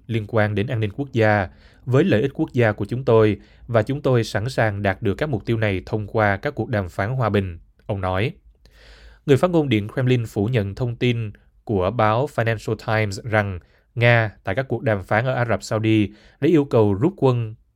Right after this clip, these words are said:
nato khỏi Đông Âu, vốn là điều mà họ đã tìm kiếm trong các cuộc đàm phán với Mỹ trong những tháng trước, khi bắt đầu cuộc chiến, vốn sẽ tròn ba năm vào ngày hai mươi bốn tháng hai.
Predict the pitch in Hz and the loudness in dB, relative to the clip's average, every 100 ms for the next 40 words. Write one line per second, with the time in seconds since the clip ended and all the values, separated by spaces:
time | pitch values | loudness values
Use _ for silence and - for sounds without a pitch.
0 | _ 120 120 - 117 110 - 98 90 123 | _ 0 0 4 4 4 0 -4 0 0
1 | 110 117 110 104 - _ _ _ 120 135 | 0 4 4 2 -4 _ _ _ 0 2
2 | 202 135 113 113 107 101 101 98 101 117 | 2 0 4 4 2 -2 -2 -2 -2 -2
3 | 104 90 104 117 175 127 107 143 120 113 | -4 -2 -2 -2 -2 -2 -2 -6 -4 -2
4 | 104 90 101 110 131 131 139 95 98 127 | -2 -2 -4 -4 -4 -4 -2 -4 -4 -6
5 | 110 95 90 117 123 139 139 196 - _ | -6 -6 -8 -8 -4 0 0 0 -8 _
6 | _ _ 117 104 110 165 117 104 - 95 | _ _ 0 0 0 -2 0 0 0 -8
7 | - 104 117 196 - 117 104 110 180 104 | 0 0 0 -8 -14 -2 0 0 -4 -6
8 | 104 104 95 92 104 104 104 101 98 95 | 0 0 0 -2 -2 -2 -4 -4 -6 -6
9 | 87 98 98 95 95 123 127 120 110 101 | -6 -6 -6 -4 -6 -4 -6 -2 0 0